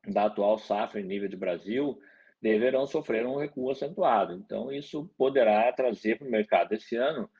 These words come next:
ah, uma situação que a gente pode chamar de normalidade, que é aquela curva tradicional onde o mercado ele declina,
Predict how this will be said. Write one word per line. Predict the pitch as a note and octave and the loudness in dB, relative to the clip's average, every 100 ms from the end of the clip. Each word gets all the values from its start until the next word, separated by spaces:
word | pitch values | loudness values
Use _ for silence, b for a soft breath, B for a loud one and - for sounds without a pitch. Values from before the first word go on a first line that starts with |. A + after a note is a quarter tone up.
| B B B | B B B
ah, | G#2 A2 | 0 0
uma | A#2 B2 | 2 0
situação | - C3+ - A#2+ B2+ C#3 D3 - b b - A#2+ | 2 2 4 2 2 2 -6 -16 b b -14 0
que | |
a | B2 | 0
gente | C3 - | 0 4
pode | A#2+ B2 | 4 4
chamar | C3+ A2+ A2+ A#2+ | 0 0 0 -2
de | B2 | 0
normalidade, | B2 C3+ C3+ D3 D3 B2+ C3 A#2 F2+ - | 2 2 2 0 2 4 4 2 -2 -4
que | G2 | -2
é | |
aquela | G#2+ A#2 A#2+ A#2+ | 0 -2 -4 -4
curva | _ B2 A#2+ B2 | _ 0 2 0
tradicional | G#2+ A2+ A2+ - A2+ G#2+ G#2+ D3 C#3+ | 0 -2 -4 -4 -2 -2 0 -2 -2
onde | G#2+ A2 | -4 -4
o | |
mercado | G#2+ G2+ - G#2 A2 G#2+ | -4 -4 0 2 2 0
ele | F#2+ F#2 F#2 | 0 -2 -2
declina, | G2 - G#2+ C3 C3+ A#2+ F#2+ | -4 -2 -2 0 2 0 0